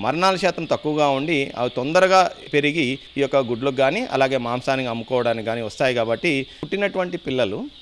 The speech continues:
దాన్ని నెల రోజుల వరకు కూడాను శాస్త్రీయ పద్ధతిలోనే పెంచాలి. మామూలుగా బయట ఏదైతే పెరట్లో పెంచుతున్నటువంటి కోళ్ళు ఈ విధంగా గుడ్లు పొదిగించిన తర్వాత కూడా వాటిని మామూలుగా బయట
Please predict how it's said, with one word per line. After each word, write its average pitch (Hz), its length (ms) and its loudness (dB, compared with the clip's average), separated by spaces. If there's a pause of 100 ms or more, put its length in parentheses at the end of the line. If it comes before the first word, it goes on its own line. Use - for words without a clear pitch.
(320)
దాన్ని 202 320 4
నెల 160 280 2
రోజుల 208 320 4
వరకు 170 280 2
కూడాను 151 280 0
శాస్త్రీయ 165 520 0
పద్ధతిలోనే 147 520 -4
పెంచాలి. 104 420 -4 (460)
మామూలుగా 214 420 2
బయట 180 320 4
ఏదైతే 170 500 2
పెరట్లో 160 400 2
పెంచుతున్నటువంటి 147 640 -2
కోళ్ళు 139 560 0
ఈ 131 100 0
విధంగా 143 260 2
గుడ్లు 135 300 -2
పొదిగించిన 143 460 -2
తర్వాత 120 360 0
కూడా 98 320 -4 (300)
వాటిని 170 260 6
మామూలుగా 185 500 4
బయట 160 280 4